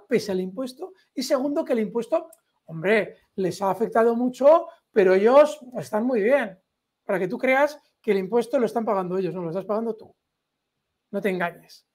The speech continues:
Esos impuestazos a la banca y a las eléctricas lo pagas tú, porque los políticos que les ponen los impuestos luego necesitarán alguien que les pague por no hacer nada, y lo harán vía puerta giratoria las eléctricas y los bancos. Así es que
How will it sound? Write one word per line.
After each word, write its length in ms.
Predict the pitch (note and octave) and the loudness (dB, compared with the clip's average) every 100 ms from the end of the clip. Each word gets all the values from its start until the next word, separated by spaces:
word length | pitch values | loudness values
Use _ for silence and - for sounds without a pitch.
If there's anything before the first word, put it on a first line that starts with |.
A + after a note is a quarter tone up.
| _ | _
Esos 180 | _ B3 | _ -4
impuestazos 580 | B3 A3 - A#3+ A#3 A3 | 0 0 0 -2 -2 -2
a 40 | |
la 80 | G#3 | 0
banca 220 | A3 A3 | 0 0
y 40 | G3+ | -2
a 40 | |
las 100 | G3+ | -2
eléctricas 360 | G#3 G#3 A#3 A3+ | -6 -4 -4 -2
lo 80 | F#3+ | 0
pagas 340 | A#3 C#4+ - _ _ _ | 0 0 -4 _ _ _
tú, 340 | - A3+ C#3 - _ _ _ _ - | 2 2 2 -8 _ _ _ _ -6
porque 240 | G#3 G#3+ | -2 0
los 120 | F#3+ | -2
políticos 440 | F#3+ A3+ C4 C4+ B3+ | -2 -4 -2 -2 0
que 80 | |
les 100 | G#3+ | -2
ponen 220 | G#3+ A#3+ A3+ | 0 -2 0
los 140 | G#3 | -2
impuestos 520 | F#3+ B3 A#3+ A#3+ B3 - _ _ | -2 -2 -2 -2 -4 -8 _ _
luego 420 | - A#3+ C#4+ B3+ | 0 6 6 6
necesitarán 720 | C#4 G#3+ G#3 G#3+ A#3+ C4 - _ _ | 4 2 0 2 2 0 -6 _ _
alguien 300 | B3 B3+ C4+ | -2 0 -2
que 120 | B3+ | 0
les 160 | G3+ - | -2 0
pague 240 | B3+ C4 | 0 0
por 180 | B3+ G3+ | 0 0
no 80 | G#3+ | 0
hacer 240 | G#3+ G3 | -2 -4
nada, 280 | F3+ E3+ D#3 - _ _ | -6 -8 -10 -14 _ _
y 120 | G#3 | 2
lo 100 | G#3 | 6
harán 400 | A#3+ B3 F3+ - _ | 6 4 0 -12 _
vía 280 | B3 B3 | 2 2
puerta 260 | - A#3+ B3 | 4 0 0
giratoria 500 | C4+ C4+ B3+ A#3+ B3+ | 0 -2 0 0 0
las 180 | A#3+ F#3 | 0 -2
eléctricas 400 | G#3+ A3+ B3 A#3 | -4 -4 -6 -6
y 60 | |
los 180 | F#3+ D#3+ | -6 -8
bancos. 340 | D#3+ D3+ F#3 G3 | -12 -18 _ -18
Así 100 | F#3+ | -14
es 100 | G#3 | -8
que 200 | A3+ B3 | -6 -6